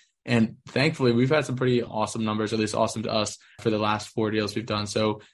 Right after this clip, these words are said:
everything that we target is at least in the seventeen to twenty percent range on a cash on cash basis. And honestly, this is my whole point when it comes to the self-storage space.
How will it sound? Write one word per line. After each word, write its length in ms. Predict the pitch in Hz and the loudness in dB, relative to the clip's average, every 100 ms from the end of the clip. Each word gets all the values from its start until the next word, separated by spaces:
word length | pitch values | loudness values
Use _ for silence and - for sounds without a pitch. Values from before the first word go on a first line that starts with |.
| _ | _
everything 400 | - 143 175 160 | 0 4 6 6
that 60 | 156 | 4
we 100 | 127 | 4
target 400 | 127 113 120 135 | 2 0 2 0
is 220 | 120 123 - _ _ _ - | 0 -4 -14 _ _ _ -4
at 220 | 120 110 | -2 0
least 360 | 113 117 120 - | 0 0 -2 -4
in 140 | 113 | -2
the 80 | 107 | -2
seventeen 500 | - 113 113 117 113 | 2 2 2 0 -2
to 60 | |
twenty 240 | 113 - 110 | -2 -4 -2
percent 300 | 110 117 107 | -2 -2 -2
range 240 | 107 107 | -2 -2
on 80 | 110 | -4
a 40 | |
cash 300 | 104 104 107 | -6 -4 -4
on 120 | 117 117 | -4 -4
cash 300 | 110 113 - | -2 -2 -2
basis. 460 | 139 139 180 180 - _ _ _ _ _ _ | -2 0 -4 -4 -10 _ _ _ _ _ _
And 340 | 117 113 104 - - _ | 0 2 0 -4 -16 _
honestly, 480 | 107 113 120 - 127 - | 0 2 0 0 -2 0
this 180 | 120 123 | -4 -4
is 100 | 117 | -2
my 220 | 117 113 | 0 0
whole 280 | 110 117 110 | -2 -2 -2
point 220 | - 113 | -2 0
when 100 | 110 | -2
it 60 | 110 | -2
comes 220 | 110 - | -6 -6
to 80 | 110 | -8
the 80 | |
self-storage 580 | 107 110 104 - 113 117 | -4 -4 -4 -4 -2 -2
space. 320 | - 151 147 | -2 -2 -2